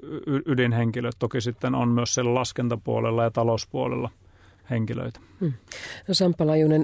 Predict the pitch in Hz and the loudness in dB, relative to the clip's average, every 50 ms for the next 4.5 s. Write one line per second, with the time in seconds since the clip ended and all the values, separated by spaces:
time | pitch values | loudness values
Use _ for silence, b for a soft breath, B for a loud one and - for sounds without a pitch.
0 | - _ 190 190 - - 170 - - 160 156 156 - 226 214 202 170 - - - | 2 _ 2 2 4 4 2 4 4 2 2 4 4 6 6 6 4 2 2 4
1 | 190 190 175 151 143 - - - 160 151 139 135 131 135 151 B B B B B | 4 6 6 6 4 0 2 2 2 4 4 4 2 2 0 B B B B B
2 | B B B - - 170 160 156 - 175 175 180 175 165 160 160 156 - _ - | B B B -2 0 2 2 2 4 6 6 6 6 6 6 4 0 0 _ 2
3 | 196 185 170 151 147 - 139 143 - - 156 - - 185 165 135 131 - - 147 | 4 6 6 6 6 4 2 2 0 -2 0 2 4 6 6 4 2 0 -4 -6
4 | - 147 147 - - - - - - | -4 -2 -4 -4 -4 -4 -8 -8 -12